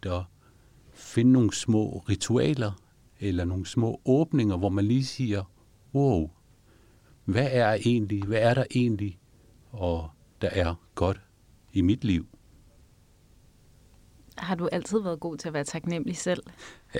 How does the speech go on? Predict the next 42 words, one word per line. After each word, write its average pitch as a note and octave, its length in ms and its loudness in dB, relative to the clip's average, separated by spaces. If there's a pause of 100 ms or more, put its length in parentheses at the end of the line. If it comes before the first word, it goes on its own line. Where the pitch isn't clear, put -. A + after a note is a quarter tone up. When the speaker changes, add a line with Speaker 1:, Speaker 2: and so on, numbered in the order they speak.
(160)
Speaker 1:
jeg, A#2+ 260 6
jeg C3 100 8
må C3+ 60 8
nok E3 200 8
indrømme, E3+ 480 8
at, A2+ 280 2
øh, F#2 480 4 (340)
da B2+ 60 6
jeg D3 140 8
var D3+ 120 4
ung, C#3 200 4 (680)
så - 160 2
tror D3+ 220 6
jeg C3 80 8
nok, C3+ 180 8
mine C3+ 140 8
forældre B2+ 360 4
ville G#2+ 140 2
sige, A#2+ 360 2 (360)
at G2 140 2
jeg A2+ 140 8
var A2 320 4
ret G#2 200 2 (120)
utaknemmelig. F2 640 2 (560)
Speaker 2:
Ja. E3 40 -12 (500)
Speaker 1:
Eller A#2+ 160 8
jeg B2 160 10
havde C3 160 6
ret G2+ 120 6
travlt C3+ 380 4
med G#2 80 6
livet, G2 340 2
eller E2 220 -2
travlt A2+ 380 4
med, G#2 80 6
hvad A2 160 6
var, A#2 260 4
hvad A2+ 140 4
var A#2 140 4
der B2 80 2
i G#2+ 80 4
livet G#2+ 380 2